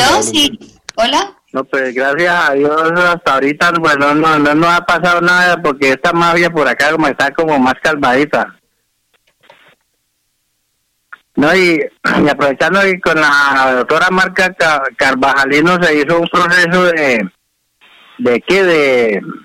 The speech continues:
Speaker 3: de revocatoria de esos predios,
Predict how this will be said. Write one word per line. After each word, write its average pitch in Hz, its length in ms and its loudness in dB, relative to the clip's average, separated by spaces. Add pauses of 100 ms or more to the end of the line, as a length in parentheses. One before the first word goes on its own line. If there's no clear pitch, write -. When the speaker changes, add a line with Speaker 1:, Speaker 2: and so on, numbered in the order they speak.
(1300)
Speaker 3:
de 131 180 0
revocatoria 135 880 0
de 165 60 2
esos 165 220 -2
predios, 180 440 2